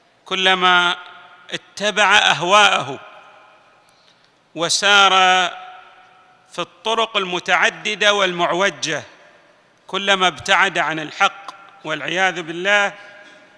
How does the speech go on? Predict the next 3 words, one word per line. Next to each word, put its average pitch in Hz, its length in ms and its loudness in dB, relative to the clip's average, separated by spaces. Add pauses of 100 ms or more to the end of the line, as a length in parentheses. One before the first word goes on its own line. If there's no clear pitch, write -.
(140)
وأصبح 180 680 -2 (1400)
محل 214 520 -2
شبهة 220 680 0